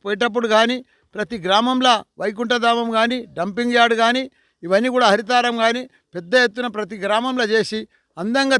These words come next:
తీర్చిచ్చిన ఘనత కూడా మన తెలంగాణ ప్రజలందరూ కూడా పె-, మన సర్పంచ్ అమ్మ కానీ, మన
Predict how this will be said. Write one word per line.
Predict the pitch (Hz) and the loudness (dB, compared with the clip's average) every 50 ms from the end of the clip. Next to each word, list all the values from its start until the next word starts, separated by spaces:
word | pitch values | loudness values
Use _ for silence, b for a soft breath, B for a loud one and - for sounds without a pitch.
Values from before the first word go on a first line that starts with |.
| - | 0
తీర్చిచ్చిన | 240 247 190 - 220 175 - 220 220 208 165 175 | -2 -6 -6 -8 -12 -12 -6 -4 -4 -2 0 0
ఘనత | 185 214 226 240 240 226 | 0 0 0 0 -2 0
కూడా | 233 233 233 226 | 0 0 -2 -2
మన | 214 - - 196 | -4 -2 -2 -2
తెలంగాణ | 202 214 220 226 220 220 214 196 185 - _ _ _ _ _ _ - | -2 0 0 2 2 2 2 0 -2 -6 _ _ _ _ _ _ -6
ప్రజలందరూ | 190 190 196 196 196 226 240 254 247 247 240 | -2 2 2 4 4 4 2 2 2 2 2
కూడా | 226 220 208 - | 0 0 0 -2
పె-, | 202 202 208 180 - _ _ _ 214 170 | -6 -8 -8 -10 -12 _ _ _ -10 -6
మన | 185 190 - - | -6 -4 -2 -2
సర్పంచ్ | 196 196 190 220 226 202 185 214 | -2 -2 -2 -2 -2 0 0 0
అమ్మ | 214 214 208 208 | 0 0 2 2
కానీ, | 214 220 226 226 - _ _ _ _ 190 | 0 0 0 -4 -8 _ _ _ _ -8
మన | 190 | -4